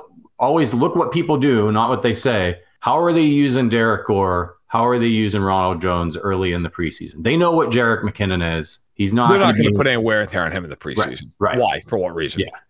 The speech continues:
Speaker 1: So that's
Speaker 2: Um,
Speaker 1: gonna, it's gonna be really interesting to see how all of that plays out. It's probably gonna be one of the, the, the more interesting and exciting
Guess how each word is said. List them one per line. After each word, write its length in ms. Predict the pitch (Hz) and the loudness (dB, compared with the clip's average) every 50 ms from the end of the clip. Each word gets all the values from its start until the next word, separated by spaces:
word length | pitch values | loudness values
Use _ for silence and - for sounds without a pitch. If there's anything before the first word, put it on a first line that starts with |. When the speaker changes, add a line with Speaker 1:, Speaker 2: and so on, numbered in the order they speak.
| _ _ | _ _
Speaker 1:
So 220 | - - 123 113 113 | -4 0 0 2 4
that's 240 | 123 135 131 123 | 4 4 4 2
Speaker 2:
Um, 80 | 113 101 | 2 2
Speaker 1:
gonna, 140 | 101 95 92 | 0 0 -2
it's 100 | - - | -4 -2
gonna 140 | 127 123 113 | -2 0 2
be 100 | 120 113 | 2 2
really 340 | 123 139 139 139 127 - | 4 4 4 2 2 2
interesting 580 | - 120 110 - 107 - - - 107 101 95 87 | 0 -2 -2 -2 -4 -2 0 0 0 0 0 -2
to 140 | - - 90 | -2 -4 -4
see 600 | 80 - - 110 107 98 92 90 85 80 - - _ _ | -4 -4 -2 -2 0 0 0 0 -2 -4 -6 -8 _ _
how 380 | - - 110 101 101 95 92 90 - | -4 -2 0 2 2 2 0 0 0
all 240 | - 101 98 98 92 | 0 2 2 2 0
of 60 | 87 95 | 0 0
that 220 | 90 90 - - | 0 -2 -2 -4
plays 280 | - 101 90 92 90 92 | -4 -2 -2 0 0 0
out. 220 | 95 101 120 - | 0 0 0 -2
It's 80 | - - | -4 -2
probably 260 | - 127 123 127 131 | 0 0 2 2 2
gonna 140 | 123 131 127 | 0 0 0
be 100 | 131 139 | 0 2
one 160 | 135 139 139 | 2 0 0
of 60 | 139 | 0
the, 260 | 135 117 98 95 - - _ - | 0 -2 -2 -6 -10 -16 _ -2
the, 340 | 113 120 117 117 - - - | -2 -2 -2 -2 -6 -6 -2
the 80 | 113 113 | 0 0
more 580 | 120 120 123 127 127 127 127 120 123 123 - - | 2 2 2 2 2 2 2 0 -2 -4 -6 -4
interesting 580 | 123 127 120 - 135 120 - - 139 135 135 131 | -4 -4 -2 -2 -4 -4 -2 -2 -2 0 0 0
and 100 | 123 120 | 0 0
exciting 800 | 110 - - - 113 117 123 120 127 127 127 123 123 117 - | -2 -2 -2 0 0 2 2 2 2 2 2 0 0 -2 -6